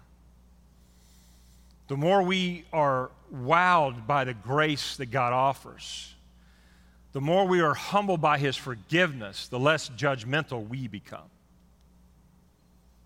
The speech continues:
And I think for most of us, that is a struggle, <laughs> to not be judgmental. And the key is, the more we,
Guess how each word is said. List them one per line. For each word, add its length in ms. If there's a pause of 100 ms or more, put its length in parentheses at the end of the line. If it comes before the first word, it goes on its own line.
(1080)
And 80
I 60
think 240
for 320
most 260
of 80
us, 120
that 200
is 140
a 60
struggle, 480 (520)
<laughs> 520
to 80
not 200
be 120
judgmental. 520 (1040)
And 80
the 60
key 380
is, 260
the 100
more 380
we, 360